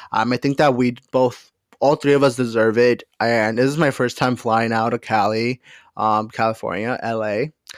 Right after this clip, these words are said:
We're going to have a girls trip, and it's gonna be amazing. I'm so fucking excited for this. Um, this is really crazy. I'm doing so much traveling. I'm,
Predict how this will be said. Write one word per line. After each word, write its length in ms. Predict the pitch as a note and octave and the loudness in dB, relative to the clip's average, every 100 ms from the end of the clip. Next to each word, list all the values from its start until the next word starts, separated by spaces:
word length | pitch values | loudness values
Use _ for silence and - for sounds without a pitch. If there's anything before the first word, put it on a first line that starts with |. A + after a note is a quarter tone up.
| - - _ - | -20 -20 _ -10
We're 320 | A#2+ B2 B2 | -2 2 2
going 640 | B2 B2+ B2+ B2+ B2 B2+ B2 | 0 0 2 2 2 0 -4
to 140 | C3 | -4
have 180 | B2 A#2 | -2 -2
a 40 | |
girls 300 | A2+ A2+ A2 | -2 -2 -2
trip, 320 | - B2 A2+ - | 0 0 -2 -4
and 320 | G#2+ A2+ G#2+ G2+ | -4 -2 -2 -6
it's 160 | A2+ | -6
gonna 100 | B2 | -4
be 120 | C3 | 0
amazing. 680 | B2+ A2+ A2+ A#2 A#2+ A#2 A2+ | 0 0 -4 -2 -2 -2 -2
I'm 180 | F#2 A2+ | -4 -6
so 360 | - - A#2+ B2 | -8 -8 -8 -6
fucking 420 | - B2+ C#3 C3+ | -8 -4 -2 -2
excited 640 | B2 - - F#2+ G#2 A#2 | -4 -8 -6 -4 -2 -4
for 140 | - B2+ | -6 0
this. 420 | B2 C3+ C3 - _ _ _ _ | 2 2 0 -8 _ _ _ _
Um, 640 | G#2 A2 G#2+ G#2 G2+ G2+ - _ _ _ _ - _ | 0 2 2 0 -6 -10 -20 _ _ _ _ -20 _
this 320 | B2+ D3 D#3+ | 0 0 4
is 180 | D4+ A3 | 4 6
really 180 | F#3+ G3 | 4 4
crazy. 340 | - D#3 C#3 | 4 2 2
I'm 80 | B2+ | 2
doing 140 | D#3+ | 2
so 120 | E3+ G3 | 2 0
much 140 | F#3 | 2
traveling. 440 | C#3+ C#3 B2 A2+ | 2 4 2 0
I'm, 200 | A#2 B2 | -2 -2